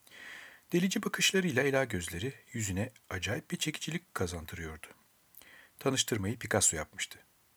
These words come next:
"Brassai, Gala ile Salvador Dali'yi tanıyor musunuz?" Çoktan üne kavuşmuş olan bu çifti tanımıyordum ama pek çok şeyde işitmiştim haklarında.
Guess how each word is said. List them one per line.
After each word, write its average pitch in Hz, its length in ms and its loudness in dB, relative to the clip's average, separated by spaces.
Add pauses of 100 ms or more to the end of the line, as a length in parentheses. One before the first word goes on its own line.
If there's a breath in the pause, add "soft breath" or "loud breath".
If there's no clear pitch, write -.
(420)
"Brassai, 143 520 4 (600 loud breath)
Gala 147 220 6
ile 98 160 4
Salvador 101 520 2
Dali'yi 92 200 -2
tanıyor 139 300 0
musunuz?" - 520 -2 (680)
Çoktan 143 460 0
üne 147 180 0
kavuşmuş 113 500 -2
olan 101 260 -2
bu 123 80 -8
çifti - 360 -6
tanımıyordum 110 640 -4
ama 107 300 0 (480 loud breath)
pek - 240 -6
çok 113 200 0
şeyde 107 320 4
işitmiştim - 540 -4
haklarında. 85 520 -6